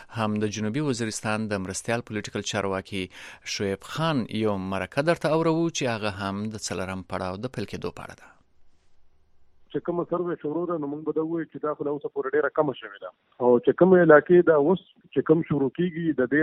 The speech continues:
Speaker 2: نه پس لکه موږ د ریټرن په حوالې سره ګورو چې یاره په کومو کومو علاقو کې موږ په کوم تاریخونو باندې ریټرن کړو. نو دا چې کوم اوس سروې شروع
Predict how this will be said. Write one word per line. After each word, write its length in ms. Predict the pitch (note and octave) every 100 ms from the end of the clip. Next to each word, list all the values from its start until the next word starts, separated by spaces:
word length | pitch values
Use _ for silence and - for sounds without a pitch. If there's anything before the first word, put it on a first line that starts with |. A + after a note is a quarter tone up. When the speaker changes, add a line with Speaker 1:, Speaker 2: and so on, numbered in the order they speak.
| C#3+
Speaker 2:
نه 40 | -
پس 160 | D3 - D#3+
لکه 220 | D#3+ C#3 - _ B2 C3 C#3
موږ 280 | F3 F3 D#3+
د 100 | C#3+
ریټرن 300 | C3+ E3 E3 D3+
په 80 | B2+
حوالې 300 | B2+ C3 D3+ D3+
سره 120 | C3+ C3
ګورو 240 | D3+ D3+
چې 160 | C3+ C3+
یاره 120 | C#3
په 160 | C3 -
کومو 180 | C#3+ -
کومو 160 | C#3+ C#3
علاقو 300 | B2+ A#2 C#3
کې 160 | - C3+
موږ 100 | F3+ B2
په 140 | -
کوم 160 | D3 -
تاریخونو 400 | B2 B2 D3 D3 C3
باندې 260 | B2 B2 A#2
ریټرن 260 | D3 D3 -
کړو. 160 | D#3+ A#2+ _ C3 B2+
نو 100 | -
دا 80 | E3 F3+
چې 180 | - F3
کوم 160 | E3+
اوس 160 | E3 -
سروې 280 | F#3 E3+ C#3+ D3
شروع 180 | C#3